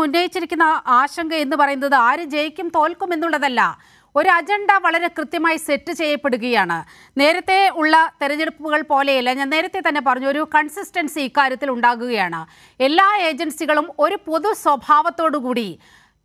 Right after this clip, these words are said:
ഈ പ്രവചനം നടത്തുകയാണ്. ആ, നമ്മൾ, ആ, ഈ രാഷ്ട്രീയ രംഗത്തും മാധ്യമ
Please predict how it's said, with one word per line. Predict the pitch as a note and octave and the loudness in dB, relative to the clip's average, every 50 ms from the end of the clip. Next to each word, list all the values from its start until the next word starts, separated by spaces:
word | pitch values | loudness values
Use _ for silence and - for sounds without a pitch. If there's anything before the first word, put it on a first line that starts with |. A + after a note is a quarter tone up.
| - E4 | -2 -2
ഈ | F#4 F#4 - | -2 0 2
പ്രവചനം | F#4 F4+ F4 F#4+ F4+ F#4 F4+ E4 D#4 | 2 2 2 0 -2 -2 -2 0 0
നടത്തുകയാണ്. | D4+ C#4 C#4 - D4+ A#3 C4 B3+ A3+ G3+ F#3+ D#3 - - _ _ _ _ - - | 0 0 -2 -4 -4 -2 -2 0 0 -2 -2 -6 -8 -14 _ _ _ _ -2 0
ആ, | A#3+ B3 B3+ - A#3 B3+ C4+ | 0 0 0 -4 -2 0 0
നമ്മൾ, | C4 C4 C#4+ D#4+ E4 E4+ - - C4+ | 2 2 2 0 -2 -2 -6 -4 -2
ആ, | D#4 D#4 D#4+ - D4+ D#4+ | -2 -2 -2 -2 -2 0
ഈ | D#4 D4+ C#4+ | 2 2 2
രാഷ്ട്രീയ | D4 C#4+ - E4+ E4+ E4+ E4 | 2 0 -2 -6 -4 -2 -2
രംഗത്തും | E4 D4+ E4 C#4 F4 D#4 D#4+ | -2 -2 -2 -2 0 0 0
മാധ്യമ | D#4 C4+ C#4+ D#4+ | 0 0 -2 -4